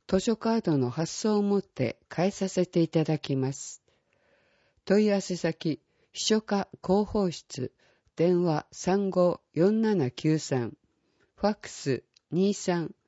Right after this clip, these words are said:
九九七七、メール、ピーアールアットマークシーアイティーワイドットアイダブリューエーエムアイゼットエーダブリューエードットジェージードットジェー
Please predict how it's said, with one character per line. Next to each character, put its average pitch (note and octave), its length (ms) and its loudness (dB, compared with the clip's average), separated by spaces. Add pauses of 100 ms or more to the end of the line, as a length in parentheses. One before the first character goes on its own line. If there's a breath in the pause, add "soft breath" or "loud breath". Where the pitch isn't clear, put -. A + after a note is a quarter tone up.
(140)
九 A3+ 280 0
九 F#3+ 500 0
七 D3+ 320 4
七、 C3+ 400 0 (880)
メ G3+ 280 6
ー F#3+ 40 4
ル、 F#3 280 0 (360)
ピ A#3 300 4
ー A3 60 4
ア A3 100 2
ー F3 60 0
ル B2+ 240 -2 (100)
ア D#3+ 80 2
ッ E3+ 60 -4 (100)
ト A3+ 140 0
マ G#3+ 200 4
ー F3+ 40 0
ク - 320 -6 (220)
シ A3 360 0
ー - 40 -2 (100)
ア G3 80 2
イ C#3 140 0
テ F#3+ 300 4
ィ - 0 -
ー F#3+ 40 4
ワ E3+ 180 4
イ C#3 120 -6 (200)
ド D#3+ 120 2
ッ D#3+ 60 -4 (140)
ト F3+ 220 -2 (220)
ア F3 120 4
イ A3 120 2
ダ G#3+ 180 0
ブ G#3 120 0
リ G3 100 2
ュ - 100 -2
ー - 80 -2
エ C#3+ 260 0 (180)
ー - 40 -4
エ E3 60 4
ム G#3 280 2
ア G3 100 2
イ C3+ 200 -4
ゼ D#3 140 2
ッ D#3 60 0 (120)
ト G3+ 140 0
エ F#3 260 2
ー - 0 - (240)
ダ D3+ 160 0
ブ G3 120 0
リ G3 80 2
ュ - 40 0
ー - 120 -10
エ E3 340 0
ー - 40 -20 (160)
ド E3+ 120 4
ッ E3+ 60 -4 (160)
ト F3 220 0 (220)
ジ F3 100 4
ェ A3 160 6
ー G#3 60 -6
ジ D#3 380 -2
ー - 240 -20
ド D#3 100 2
ッ D#3+ 60 -2 (180)
ト G3+ 220 -2 (180)
ジ E3 120 4
ェ F3+ 80 8
ー F#3+ 60 -2